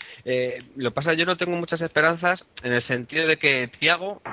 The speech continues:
eh, va a jugar tres, cuatro partidos cuando se recupere. Ya sabemos que tres, cuatro partidos es lo máximo que aguanta, por lo que sea, no sabemos por qué.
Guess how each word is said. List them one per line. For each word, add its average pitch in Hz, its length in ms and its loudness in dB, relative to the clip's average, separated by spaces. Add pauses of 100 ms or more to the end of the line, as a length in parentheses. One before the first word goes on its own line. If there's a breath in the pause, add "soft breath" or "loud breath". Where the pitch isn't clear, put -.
(140)
eh, 127 120 -4
va 139 100 2
a - 20 2
jugar 156 540 4
tres, 151 200 -6
cuatro 147 240 -6
partidos 156 440 -4
cuando 139 180 -8
se 139 100 -6
recupere. 139 440 0
Ya 143 100 2
sabemos 151 340 0
que 127 240 2
tres, 135 180 -6
cuatro 139 260 -2
partidos 135 340 0
es 139 40 2
lo 139 80 2
máximo 131 340 -4
que 117 80 -2
aguanta, 170 400 0
por 127 200 0
lo 120 140 -2
que 117 100 0
sea, 196 320 2
no 135 120 -8
sabemos 131 320 -6
por - 220 -10
qué. 180 260 -8